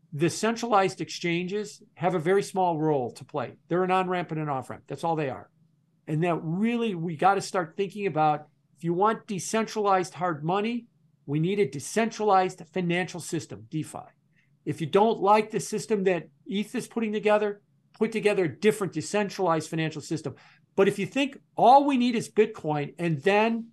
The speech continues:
we've got sound money, but then Jamie Dimon can tell me what to do with it, or Jay Powell can tell me what to do with it,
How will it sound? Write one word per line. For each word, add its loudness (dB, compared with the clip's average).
we've 2
got 4
sound 2
money, 0
but -4
then 0
Jamie 0
Dimon 2
can -12
tell 0
me -2
what -4
to -6
do 0
with -2
it, -10
or 2
Jay 6
Powell 2
can -8
tell -2
me -2
what -4
to -6
do -6
with -6
it, -10